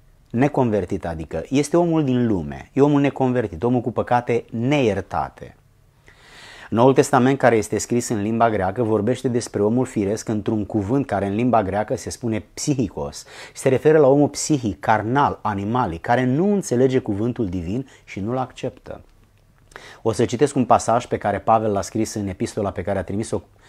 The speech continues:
bisericii din Corint, în capitolul doi, versetul paisprezece. „Omul firesc, omul carnal, nu primește lucrurile lui Dumnezeu. Pentru el sunt o nebunie. El nu le înțelege și, uh,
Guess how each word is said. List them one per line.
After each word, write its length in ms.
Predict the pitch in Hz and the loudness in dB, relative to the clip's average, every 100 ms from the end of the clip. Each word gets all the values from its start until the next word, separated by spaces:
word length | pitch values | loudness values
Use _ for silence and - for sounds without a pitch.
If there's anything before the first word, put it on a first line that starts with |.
| - | -14
bisericii 440 | 98 - 113 107 107 | -8 -2 -2 0 -2
din 140 | 98 | -2
Corint, 320 | 98 95 117 | -2 -2 -2
în 80 | 113 | -4
capitolul 480 | 92 90 117 101 87 | -4 -6 -4 -4 -2
doi, 140 | 104 | -2
versetul 380 | 92 87 98 92 | -2 -6 -8 -10
paisprezece. 920 | - 82 76 - 76 69 135 - - - - - - | -8 -10 -10 -12 -14 -14 -16 -20 -20 -20 -20 -20 0
„Omul 240 | 123 147 | 4 6
firesc, 640 | 147 143 110 95 - - - _ _ _ _ _ _ _ _ _ | 4 4 2 0 -6 -16 -20 _ _ _ _ _ _ _ _ _
omul 200 | - 127 | -2 0
carnal, 720 | 127 135 131 117 87 78 107 - _ _ _ _ | 4 4 4 2 0 0 -4 -14 _ _ _ _
nu 140 | 143 202 | 0 2
primește 440 | 196 156 156 147 | 4 2 2 2
lucrurile 540 | 110 117 - 113 104 | 2 2 0 0 2
lui 180 | 98 98 | 0 -2
Dumnezeu. 760 | 92 98 92 90 85 78 58 - _ _ _ _ | -4 -6 -6 -8 -10 -12 -12 -18 _ _ _ _
Pentru 340 | - 127 107 113 | 0 0 2 2
el 120 | 175 | 2
sunt 280 | - 185 185 | -2 -6 -2
o 80 | 190 | -2
nebunie. 560 | 180 160 160 127 151 | 0 0 0 -2 -2
El 160 | - 98 | -2 0
nu 220 | 92 107 | 0 2
le 120 | 147 | 4
înțelege 680 | 165 165 - 127 87 80 123 - - - | 4 0 0 0 0 -2 -4 -4 -12 -20
și, 380 | - - 104 120 - - - | -12 -4 -4 -4 -12 -20 -16
uh, 120 | - | -14